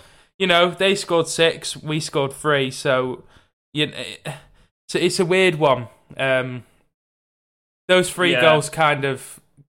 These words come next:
Speaker 1: kind of made me feel better about it. But yeah, I don't think it was a case of what went wrong, and we can point fingers at specific players or the manager or substitutions or tactical decisions. I just think it's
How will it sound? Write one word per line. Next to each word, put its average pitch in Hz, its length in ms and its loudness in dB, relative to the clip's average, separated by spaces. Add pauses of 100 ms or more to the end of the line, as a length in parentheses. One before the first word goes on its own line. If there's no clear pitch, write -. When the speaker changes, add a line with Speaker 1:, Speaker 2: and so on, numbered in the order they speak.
(120)
Speaker 1:
kind 139 240 -2
of 127 120 -8
made 135 200 -2
me 131 80 -6
feel 131 220 -2
better 135 260 2
about 135 320 2
it. 135 180 -2
But 123 280 -4 (340)
yeah, 143 320 2
I 147 60 2
don't 196 260 4
think 180 240 -4
it 170 140 -4
was 143 380 -2
a 156 80 -6
case 151 360 -4
of 135 400 -6 (800)
what 156 220 2
went 160 180 4
wrong, 156 140 2
and 151 100 -4
we 151 60 -2
can 147 180 -6
point 143 360 -4
fingers 151 340 -2
at 147 140 -6
specific 147 500 -8
players 147 420 -2
or 139 140 0
the 135 80 -6
manager 139 540 -2
or 120 180 -2
substitutions 139 920 -6
or 123 100 -4
tactical - 480 -6
decisions. 131 480 -6
I 131 60 -4
just 131 160 -8
think 131 200 -6
it's - 280 -10